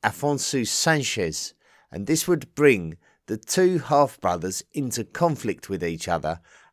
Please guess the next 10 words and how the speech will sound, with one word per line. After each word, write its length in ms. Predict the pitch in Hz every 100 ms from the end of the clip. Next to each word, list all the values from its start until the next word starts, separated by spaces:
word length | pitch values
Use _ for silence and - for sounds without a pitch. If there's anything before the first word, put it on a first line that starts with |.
| _
undoubtedly 880 | 110 110 101 131 127 123 92 107 - _
augmenting 920 | 131 143 113 98 95 82 - 82 80 -
the 160 | 101 110
Infante 920 | 101 110 85 - 127 123 101 113 92
Afonso's 840 | 82 - 98 87 - 85 80 - - -
political 560 | 98 98 - - 85
guile. 480 | 73 98 98 78 69 _ _ _ _ _ _ _ _ _ _ _ _ _ _
After 300 | 107 104 117
the 120 | 104
death 440 | 98 156 156 -